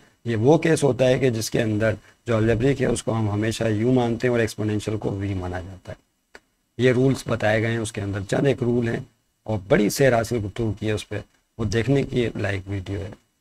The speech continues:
हालांकि मैं कभी वीडियो के लिए बोलता नहीं स्टूडेंट्स को, लेकिन वो एक video ऐसी है कि उसके बाद फिर किसी video को देखने की ज़रूरत नहीं रहती है। आप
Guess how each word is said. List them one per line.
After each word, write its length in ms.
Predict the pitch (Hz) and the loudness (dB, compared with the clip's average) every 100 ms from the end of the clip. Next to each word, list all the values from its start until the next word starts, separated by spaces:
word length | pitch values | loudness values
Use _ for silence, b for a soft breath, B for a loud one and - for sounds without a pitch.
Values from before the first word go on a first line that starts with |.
| _ _ | _ _
हालांकि 280 | 110 117 120 | -2 0 0
मैं 140 | 120 | 0
कभी 280 | 113 113 127 | -2 0 0
वीडियो 460 | 117 - 113 110 117 | -2 -6 -4 -2 0
के 100 | 120 | 0
लिए 100 | 110 | 0
बोलता 320 | 101 107 110 | 0 -2 0
नहीं 140 | 127 127 | 2 0
स्टूडेंट्स 360 | - 117 110 | 0 -2 -2
को, 200 | - 123 - B B B 98 | -2 -4 -4 B B B -6
लेकिन 260 | 113 123 | -2 4
वो 140 | 131 143 | 6 6
एक 80 | |
video 280 | 123 123 123 | 6 2 4
ऐसी 260 | 120 120 131 | 2 4 2
है 80 | 131 | 2
कि 80 | |
उसके 160 | 127 131 | 2 4
बाद 200 | 127 127 | 4 4
फिर 100 | 131 | 0
किसी 260 | 135 - 175 | 0 6 8
video 280 | 151 135 127 | 8 4 2
को 100 | 120 | 2
देखने 320 | 110 113 113 | 0 -2 -2
की 80 | 107 | -2
ज़रूरत 320 | 101 104 90 | -4 -4 -6
नहीं 80 | 104 | -4
रहती 320 | 98 95 101 | -4 -6 -6
है। 60 | 101 | -2
आप 200 | 98 | -4